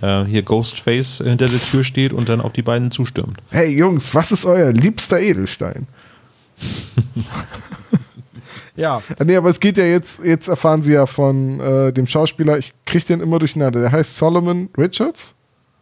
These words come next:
Speaker 1: Charles.
Speaker 3: Charles.
Speaker 2: Charles.
Speaker 3: Rich
Speaker 2: Und woher,
Speaker 3: Charles.
Speaker 2: wie komme ich auf den Namen Solomon Richards?
Speaker 3: Du kannst ihn ja einfach immer Solomon X nennen, also Solomon Kane, Solomon
Speaker 2: Aber
Speaker 3: Shear.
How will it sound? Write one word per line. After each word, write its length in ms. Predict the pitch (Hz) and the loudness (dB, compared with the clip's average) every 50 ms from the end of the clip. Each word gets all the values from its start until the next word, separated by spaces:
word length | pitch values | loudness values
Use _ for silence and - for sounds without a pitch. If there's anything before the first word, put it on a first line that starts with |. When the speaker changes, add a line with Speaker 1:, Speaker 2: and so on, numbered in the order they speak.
| _ _ _ | _ _ _
Speaker 1:
Charles. 240 | - - 101 92 95 | -10 -10 -8 -8 -4
Speaker 3:
Charles. 340 | - - 147 139 131 120 - | -2 0 0 0 2 2 2
Speaker 2:
Charles. 480 | 160 151 139 123 101 92 - - - _ _ - - _ _ _ - | 2 2 2 2 -2 -4 -8 -14 -18 _ _ -20 -20 _ _ _ 0
Speaker 3:
Rich 100 | 147 175 202 - - - - - - | 0 2 2 2 0 -2 0 0 0
Speaker 2:
Und 0 | |
woher, 160 | 160 180 185 196 | 2 2 2 0
Speaker 3:
Charles. 280 | 190 - - - 160 | 0 -2 -6 -4 -2
Speaker 2:
wie 60 | 175 180 | -2 -2
komme 220 | - - 214 208 | 0 0 0 0
ich 60 | 175 - | -2 -4
auf 60 | - | -4
den 100 | - 190 | -4 0
Namen 180 | 185 175 180 175 | 2 2 2 0
Solomon 480 | - - - 185 180 180 170 165 160 160 | -2 -2 0 0 2 2 2 0 2 2
Richards? 680 | 160 180 180 - - 117 104 107 - - - - _ _ _ _ _ _ _ _ _ _ _ _ _ _ _ _ _ _ _ - 127 - _ - 139 139 - | 2 2 2 0 -2 -2 -2 -4 -6 -10 -16 -18 _ _ _ _ _ _ _ _ _ _ _ _ _ _ _ _ _ _ _ -14 -14 -14 _ -14 -16 -10 -6
Speaker 3:
Du 80 | - 135 | -4 -2
kannst 300 | - 175 180 - - - | 0 0 0 0 0 2
ihn 60 | 180 | 2
ja 80 | 180 170 | 2 2
einfach 320 | 180 156 - 180 - - | 2 2 0 0 -4 -4
immer 260 | - - 190 180 175 | -6 -2 2 2 2
Solomon 400 | 156 - 185 185 185 180 175 170 - | 2 2 2 2 2 2 0 0 0
X 280 | 180 - - - - | -2 -4 -2 -2 -2
nennen, 260 | 127 107 104 104 107 110 | -2 -2 -2 -4 -4 -2
also 240 | 120 127 127 131 | 0 0 2 2
Solomon 420 | 123 - - 147 123 117 110 107 - | 2 2 2 2 2 0 -2 -4 -4
Kane, 680 | - - 160 156 151 147 143 143 143 139 139 135 131 127 - _ _ - - _ _ _ _ _ _ _ _ _ - - - - - - _ _ _ _ _ _ - | -2 0 2 4 4 4 4 4 4 2 2 2 0 -2 -4 _ _ -20 -20 _ _ _ _ _ _ _ _ _ -20 -20 -20 -20 -20 -20 _ _ _ _ _ _ -14
Solomon 400 | - - - 156 147 139 131 127 - | -8 -2 0 2 2 2 2 0 0
Speaker 2:
Aber 120 | 160 180 | 0 0
Speaker 3:
Shear. 880 | 180 - - - - - 170 180 185 180 175 165 160 156 151 147 147 147 | 0 0 0 0 2 2 4 4 4 4 4 4 2 2 2 2 0 -2